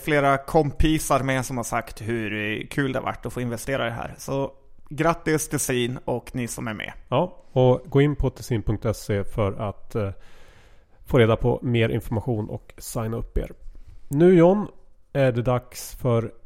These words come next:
Speaker 2: avsnittet ganska snart, men först bara en notis om nästa veckas bokklubb.
Speaker 1: Ja, vi rullar in i november, och vem har vi som gäst då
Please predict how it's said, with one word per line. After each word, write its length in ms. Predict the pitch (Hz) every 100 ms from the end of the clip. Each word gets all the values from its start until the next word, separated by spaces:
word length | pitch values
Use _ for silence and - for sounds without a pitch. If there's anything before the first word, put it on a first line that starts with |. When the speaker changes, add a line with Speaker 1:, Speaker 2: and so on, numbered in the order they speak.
| - - - - _ -
Speaker 2:
avsnittet 680 | 135 117 131 120 - 151 -
ganska 300 | 143 127 151
snart, 340 | 156 180 -
men 160 | 165 139
först 400 | - 151 - -
bara 360 | 143 127 127
en 140 | 123 120
notis 580 | 131 123 - 120 107 -
om 200 | 127 120
nästa 280 | 127 -
veckas 460 | 120 117 120 110 -
bokklubb. 560 | 120 170 - 180 127 - - - -
Speaker 1:
Ja, 460 | 156 190 208 - - -
vi 340 | 131 139 139 -
rullar 380 | 135 139 135 139
in 220 | 143 139
i 100 | 131
november, 600 | 131 131 160 185 202 220 -
och 480 | - 147 202 - - - -
vem 360 | 127 151 170
har 140 | 143 156
vi 100 | 156
som 200 | 165 156
gäst 300 | 151 - -
då 320 | 180 202